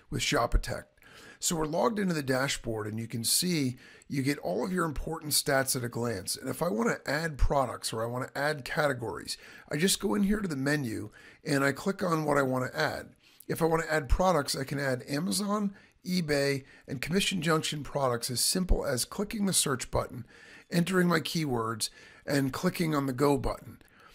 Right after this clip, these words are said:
So when the list of products comes up, you just check the box next to the ones that you wanna add. At the bottom, you click Add to My Store.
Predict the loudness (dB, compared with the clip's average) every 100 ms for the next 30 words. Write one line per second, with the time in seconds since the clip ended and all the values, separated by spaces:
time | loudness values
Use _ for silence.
0 | -20 -16 -14 -4 2 6 6 4 0 0
1 | -2 2 2 0 -4 2 2 2 0 -2
2 | -2 -2 -2 -6 _ -6 -2 -2 0 0
3 | 0 -2 0 2 2 2 -2 -2 -2 -2
4 | -2 0 0 -2 -4 -4 -2 0 -2 -2
5 | -2 -4 -6 -16 -20 -20 -20 -16 -6 4
6 | 8 8 6 0 -4 -2 -4 -2 2 2
7 | 2 0 4 4 2 0 -6